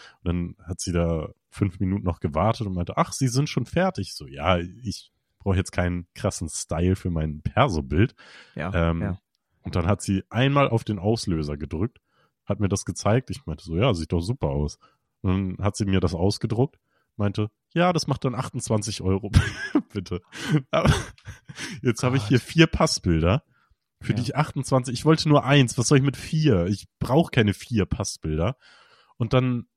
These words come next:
Speaker 1: war ich heute bei diesem, hab den Perso beantragt, das kostet ja auch nochmal irgendwie achtunddreißig Euro. Und dann
Speaker 2: Ja.
Speaker 1: sehe ich in diesem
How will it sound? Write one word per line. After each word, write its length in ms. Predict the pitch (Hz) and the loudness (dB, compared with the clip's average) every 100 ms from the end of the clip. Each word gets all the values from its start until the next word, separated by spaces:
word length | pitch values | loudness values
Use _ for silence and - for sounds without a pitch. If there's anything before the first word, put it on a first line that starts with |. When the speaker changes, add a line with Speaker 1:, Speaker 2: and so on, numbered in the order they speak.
| - | -4
Speaker 1:
war 220 | 107 131 | 0 2
ich 120 | 113 | 4
heute 340 | 131 139 156 135 | 6 6 4 0
bei 120 | 117 | 0
diesem, 480 | 113 113 110 107 101 | 0 -2 -4 -4 -6
hab 200 | 113 - | -6 -4
den 140 | 101 | 0
Perso 260 | 113 120 127 | 4 4 2
beantragt, 480 | 123 139 - 147 - | -2 -2 -2 -4 -4
das 120 | - | -4
kostet 240 | 113 - | -4 -2
ja 20 | |
auch 60 | 117 | 0
nochmal 200 | 127 127 | 2 2
irgendwie 220 | 127 127 | 0 -2
achtunddreißig 680 | 127 - 127 107 135 - 135 | -4 -6 -6 -2 -2 -2 -4
Euro. 380 | 135 139 143 180 _ _ _ _ _ _ _ _ _ _ _ _ _ _ | 0 0 0 -4 _ _ _ _ _ _ _ _ _ _ _ _ _ _
Und 180 | 117 123 | 0 2
dann 100 | 113 | 0
Speaker 2:
Ja. 20 | |
Speaker 1:
sehe 340 | 104 117 151 170 | 2 4 6 4
ich 260 | - - | 0 -6
in 180 | 120 131 | -4 -4
diesem 500 | 123 120 120 117 107 | -2 -2 -2 -4 -6